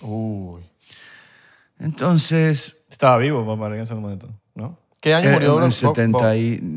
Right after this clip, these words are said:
Speaker 2: yo te estoy hablando de, sí, setenta y pico.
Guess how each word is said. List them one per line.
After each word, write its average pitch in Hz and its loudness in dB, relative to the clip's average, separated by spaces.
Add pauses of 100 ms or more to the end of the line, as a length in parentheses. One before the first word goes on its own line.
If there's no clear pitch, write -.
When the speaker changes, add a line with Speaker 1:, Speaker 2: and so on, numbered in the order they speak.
(200)
Speaker 2:
yo 180 -4
te 165 -4
estoy 160 -4
hablando 151 0
de, 151 -2 (220)
sí, - -10
setenta 101 -10
y 104 -10
pico. 101 -10